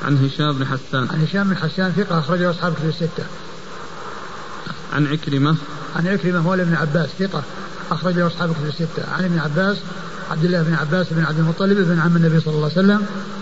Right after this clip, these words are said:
Speaker 2: وأحد العبادلة الأربعة من الصحابة، وأحد السبعة المعروفين بكثرة الحديث عن النبي صلى الله عليه وسلم.
Speaker 1: قال أبو داود: "وهذا مما تفرد به أهل المدينة، حديث ابن بشار حديث هلال".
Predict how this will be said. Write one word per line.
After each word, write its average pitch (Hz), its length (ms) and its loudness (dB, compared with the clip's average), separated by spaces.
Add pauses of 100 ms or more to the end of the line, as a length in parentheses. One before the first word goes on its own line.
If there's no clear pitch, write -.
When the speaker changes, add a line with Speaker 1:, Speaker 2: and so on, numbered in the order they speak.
Speaker 2:
وأحد 175 300 2
العبادلة 165 520 2
الأربعة 170 320 0
من 160 160 2
الصحابة، 196 480 0 (400)
وأحد 185 280 2
السبعة 175 300 2
المعروفين 165 680 4 (440)
بكثرة 175 360 4
الحديث 165 320 0
عن 165 120 2
النبي 160 220 2
صلى 156 160 -2
الله 156 240 2
عليه 151 120 0
وسلم. 139 240 -4 (2250)
Speaker 1:
قال 180 180 2
أبو 175 280 2
داود: 170 520 4
"وهذا 180 480 6
مما 180 340 4
تفرد 170 640 2
به 170 320 6
أهل 175 200 6
المدينة، 160 580 8 (420)
حديث 170 360 2
ابن 170 160 4
بشار 170 540 2
حديث 170 380 2
هلال". 151 420 6